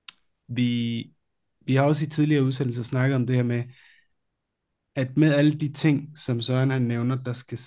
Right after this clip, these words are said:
der skal ordnes, så må det starte fra toppen. Det må starte med, at vi skal ansætte nogen, der overtager den sportslige, strategiske ledelse fra Levy. Og det håbede vi, Paratici ville gøre, men der har så været alle mulige grunde til, at det ikke rigtig er lykkes,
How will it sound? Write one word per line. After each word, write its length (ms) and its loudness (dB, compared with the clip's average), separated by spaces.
der 80 -4
skal 240 -12
ordnes, 520 -6
så 200 -4
må 300 2
det 200 -6
starte 480 -6
fra 120 -8
toppen. 400 -8
Det 80 -6
må 80 -6
starte 340 -2
med, 80 2
at 60 -2
vi 60 -8
skal 180 -10
ansætte 360 -4
nogen, 360 0
der 80 -6
overtager 720 -2
den 120 -4
sportslige, 680 -4
strategiske 680 -4
ledelse 460 -4
fra 340 -8
Levy. 400 0
Og 340 -6
det 260 4
håbede 340 6
vi, 140 0
Paratici 540 0
ville 140 -2
gøre, 300 0
men 220 -4
der 80 -4
har 60 -4
så 160 -6
været 200 -2
alle 120 -2
mulige 320 0
grunde 280 -2
til, 140 -6
at 140 -8
det 60 -4
ikke 160 -4
rigtig 220 -6
er 40 -2
lykkes, 320 0